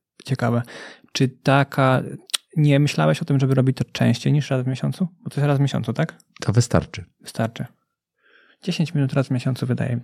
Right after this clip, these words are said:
Speaker 1: mi się, że to mało.
Speaker 2: Ale to nie każdy dostaje dziesięć minut, tylko dwie osoby dostają dziesięć minut.
Speaker 1: To jest bardzo mało w takim razie. Ale z drugiej strony jest ten, ta, ta forma, mm,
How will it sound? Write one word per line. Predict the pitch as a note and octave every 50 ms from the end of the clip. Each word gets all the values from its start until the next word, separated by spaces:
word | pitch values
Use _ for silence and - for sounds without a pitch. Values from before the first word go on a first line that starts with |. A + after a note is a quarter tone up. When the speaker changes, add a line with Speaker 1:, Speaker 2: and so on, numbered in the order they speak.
| -
Speaker 1:
mi | A#2
się, | - -
że | A#2+ -
to | - -
mało. | A2+ A#2+ B2 B2+ B2+ - _ _ - - - - - - _ _ _ _ _ _ _ _ _ _ _ _ _ _ _ -
Speaker 2:
Ale | - -
to | - -
nie | D#2+ E2+
każdy | - - B2+ B2+ A2+
dostaje | F2 D#2 - - -
dziesięć | - - - E2
minut, | D#2 D#2+ D#2+
tylko | - - -
dwie | E2 E2 D#2+ E2
osoby | E2 - - G#2+ F#2+
dostają | E2 E2 - - D#2+ D#2+
dziesięć | F2 F2+ - - - -
minut. | - - -
Speaker 1:
To | - A#2+ A#2+ A#2
jest | A2+ A2+ -
bardzo | - A#2 - - A2
mało | A2 A2 A2+ A#2+
w | -
takim | - - _ - C3+
razie. | - B2 A#2+ B2+ B2 - - - - -
Ale | - B2 C3 C#3+ C#3+ C#3 C#3+ C#3 C#3 B2+
z |
drugiej | B2 B2+ C#3+ C#3 C#3
strony | - - C3+ B2+ B2+ B2+
jest | B2+ A#2+ -
ten, | - B2+ A#2+ B2 A#2+ A#2+ A#2 A#2+ - - - - -
ta, | - A2+
ta | A#2 - A#2+ A#2
forma, | - - - A#2+ A#2 A#2 A2+ A2+ A2+ A2+ A#2 A#2 _ _ _ _ _ _ _ _ _ _ _ _ _ _ _ _ -
mm, | A#2+ A#2 A#2 A#2 A2+ A2+ A2+ A2+ A2+ A2+ A#2+